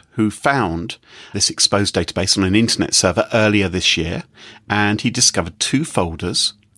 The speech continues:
on this server with over ninety-five thousand images and more than twenty-five thousand audio recordings of phone calls. Well, the problem with this particular database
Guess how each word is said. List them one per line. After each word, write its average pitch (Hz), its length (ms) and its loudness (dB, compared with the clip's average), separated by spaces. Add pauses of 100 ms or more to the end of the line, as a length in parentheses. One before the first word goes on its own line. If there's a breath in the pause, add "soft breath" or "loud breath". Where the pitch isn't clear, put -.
(120)
on 85 180 -2
this 87 160 -2
server 78 460 -4 (360 loud breath)
with 104 120 0
over 113 200 2
ninety-five 127 1040 2 (100)
thousand 113 680 2
images 85 680 -2 (440 soft breath)
and 95 120 2
more 98 180 2
than 95 160 -2
twenty-five 117 840 0
thousand 90 640 0 (100)
audio 104 460 4
recordings 82 760 -2 (420 loud breath)
of 98 320 0
phone 196 420 0
calls. - 560 -2 (540 loud breath)
Well, 143 320 2
the 135 120 2
problem 226 520 2
with 175 140 -2
this 160 160 4
particular 131 560 0
database 85 720 -4